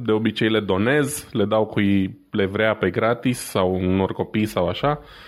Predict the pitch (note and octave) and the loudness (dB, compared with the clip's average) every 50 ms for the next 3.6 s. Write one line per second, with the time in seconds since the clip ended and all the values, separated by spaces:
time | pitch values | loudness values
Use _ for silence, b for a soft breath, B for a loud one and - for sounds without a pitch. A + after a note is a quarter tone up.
0 | B B B B - - - C3+ C3 C3+ C3+ C#3 C#3 C#3 C#3 C3+ C3 C3 - A2 | B B B B -6 -2 0 0 2 2 2 2 2 2 2 0 -2 -2 0 0
1 | F#2+ F2 E2 F2+ E2 D#2+ D#2+ D#2+ - - G2 F#2+ F#2 - - - G#2+ A2 A2+ G2+ | 0 0 0 0 0 0 0 -2 -2 -2 -2 -2 -2 -4 -4 -2 -2 0 0 0
2 | F#2+ F#2 F2+ F2+ F#2+ F#2+ F2 - F#2 E2+ F2+ F2 - F2 F2 F2 E2+ - F#2 F2+ | 2 2 2 2 2 2 0 0 0 0 0 0 0 0 0 0 -2 -2 -4 -4
3 | F2 E2 - - A#2 B2 A#2 - - - - _ | -4 -4 -2 -2 -2 -2 -2 -4 -10 -16 -18 _